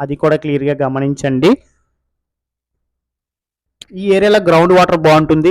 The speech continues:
పిఠాపురంలో గ్రౌండ్ వాటర్ మాత్రం ఎక్సలెంట్ ఫ్రెండ్స్. గ్రౌండ్ వాటర్ కొబ్బరి నీళ్ళులా ఉంటది ఫ్రెండ్స్, అంత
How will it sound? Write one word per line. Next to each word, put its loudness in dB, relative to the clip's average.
పిఠాపురంలో 0
గ్రౌండ్ 0
వాటర్ 0
మాత్రం -6
ఎక్సలెంట్ -8
ఫ్రెండ్స్. -8
గ్రౌండ్ 2
వాటర్ 2
కొబ్బరి 0
నీళ్ళులా 2
ఉంటది -4
ఫ్రెండ్స్, -8
అంత -10